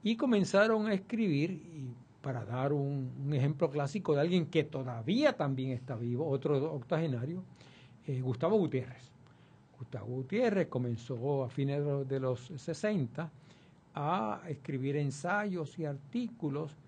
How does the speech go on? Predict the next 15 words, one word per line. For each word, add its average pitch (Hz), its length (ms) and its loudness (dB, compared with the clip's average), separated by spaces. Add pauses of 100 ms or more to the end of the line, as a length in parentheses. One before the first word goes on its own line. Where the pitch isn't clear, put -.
(300)
sobre 165 960 0
la 143 300 -2
perspectiva 196 1160 2
de 160 240 0
liberación 165 460 2
de 190 80 4
la 139 100 4
teología. 131 460 0
Y 117 80 -6
finalmente, 214 720 0
a - 80 0
principios 139 480 -2
de 135 60 0
los 147 140 -2
setenta, 190 540 -4